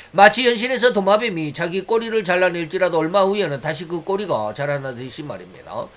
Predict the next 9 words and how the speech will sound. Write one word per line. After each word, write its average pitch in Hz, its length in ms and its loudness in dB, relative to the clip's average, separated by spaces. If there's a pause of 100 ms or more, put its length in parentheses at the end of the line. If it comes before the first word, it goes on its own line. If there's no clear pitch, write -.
(240)
그것이 233 300 2
이러한 226 280 2
상황이 190 580 0
영원히 202 720 6
반복되는 156 800 -2
것이 117 240 -8
지옥입니다. 104 640 -8
그런데 151 220 -8
지옥에는 170 640 -2